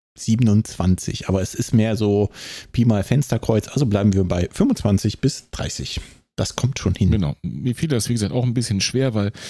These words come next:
Speaker 2: ab und an, ne, dann fliegt man halt da raus, wenn man
Speaker 1: Genau.
Speaker 2: eben keinen Empfang hat oder man, ich habe mich einmal auch ausgeloggt und wieder eingeloggt, weil irgendwie die, äh, ich glaub, ich habe euch noch gehört, aber ihr mich nicht mehr, als ich das, aber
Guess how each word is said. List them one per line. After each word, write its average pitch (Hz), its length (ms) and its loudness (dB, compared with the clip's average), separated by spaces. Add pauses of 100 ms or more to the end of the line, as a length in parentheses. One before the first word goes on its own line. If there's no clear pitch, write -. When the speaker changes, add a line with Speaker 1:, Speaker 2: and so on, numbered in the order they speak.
(200)
Speaker 2:
ab 123 160 -2
und 110 120 -2
an, 107 300 0
ne, 117 140 0
dann 98 260 -2
fliegt - 260 -6
man 90 140 -2
halt 98 160 -4
da 151 60 -4
raus, 110 300 -4
wenn 107 120 2
man 92 140 2
Speaker 1:
Genau. 95 80 -2
Speaker 2:
eben 90 180 0
keinen 95 200 -2
Empfang 107 380 -2
hat 107 140 -2
oder 85 200 -2
man, 87 280 -2 (400)
ich - 260 -4
habe 92 180 -4
mich 95 120 -2
einmal 98 220 0
auch 90 180 -6
ausgeloggt 104 480 -2
und 92 80 -2
wieder 87 160 0
eingeloggt, 117 560 0
weil 92 140 -2
irgendwie 98 400 -2
die, 85 340 -4
äh, 85 240 -2 (640)
ich - 140 -12
glaub, - 160 -4
ich 92 100 -6
habe - 180 -4
euch 127 220 0
noch 120 180 -2
gehört, 117 440 -2
aber 90 100 0
ihr 92 140 0
mich 117 260 -2
nicht 113 180 -4
mehr, 110 220 0
als 95 220 -8
ich - 120 -10
das, - 220 -10
aber 82 300 -2